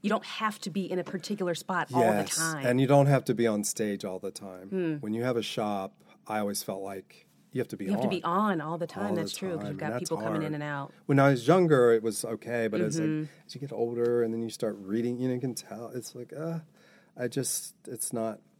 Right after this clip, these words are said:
Speaker 2: for me. And I came very close to opening something downtown, a showroom, just recently.
Speaker 1: Uh, uh.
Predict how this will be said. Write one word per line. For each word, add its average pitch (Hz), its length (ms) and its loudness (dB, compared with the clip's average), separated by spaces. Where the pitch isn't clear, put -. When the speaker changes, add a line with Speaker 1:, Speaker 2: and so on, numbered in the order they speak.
Speaker 2:
for 139 120 4
me. 156 140 10
And 123 100 6
I 120 100 2
came 208 260 4
very 120 200 6
close 160 320 0
to 107 120 -4
opening 117 400 -2
something 107 300 -4
downtown, 107 480 -4
a 110 60 -8
showroom, 120 460 -6
just - 260 -6
recently. 110 480 -4
Speaker 1:
Uh, - 60 -16
uh. 277 120 -8